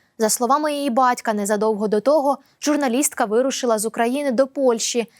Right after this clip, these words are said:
і мала дістатися окупованих територій через Росію. Служба безпеки України тоді підтвердила родині, що Вікторію взяли в полон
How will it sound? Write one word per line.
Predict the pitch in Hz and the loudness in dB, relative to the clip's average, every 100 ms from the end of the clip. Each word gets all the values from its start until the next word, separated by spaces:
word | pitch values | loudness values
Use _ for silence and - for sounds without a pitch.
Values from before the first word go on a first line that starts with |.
| _ | _
і | 214 | 0
мала | 214 262 285 | 2 4 2
дістатися | 226 - 226 214 - 214 | 0 0 -2 -2 -2 -2
окупованих | 202 220 285 285 277 - | -2 0 0 0 -4 -2
територій | 269 269 269 247 233 233 - - | 0 2 2 2 2 -2 -8 -6
через | 233 208 208 | -2 0 2
Росію. | 233 254 - 240 208 202 196 _ _ _ - - | 2 2 0 0 2 0 -2 _ _ _ -12 -4
Служба | 294 311 254 247 | 0 2 2 0
безпеки | 254 - 294 311 277 | -2 0 -2 2 2
України | 254 240 233 294 302 | 2 0 -2 -4 -2
тоді | 240 240 | -2 -2
підтвердила | 262 262 254 262 220 226 214 | -2 -2 0 0 0 0 0
родині, | 214 208 294 311 | 0 0 0 -2
що | - 226 | -2 -2
Вікторію | 202 - 277 302 254 | -2 0 0 2 0
взяли | 208 214 254 | 0 2 0
в | 269 | 0
полон | 220 226 262 | 0 2 0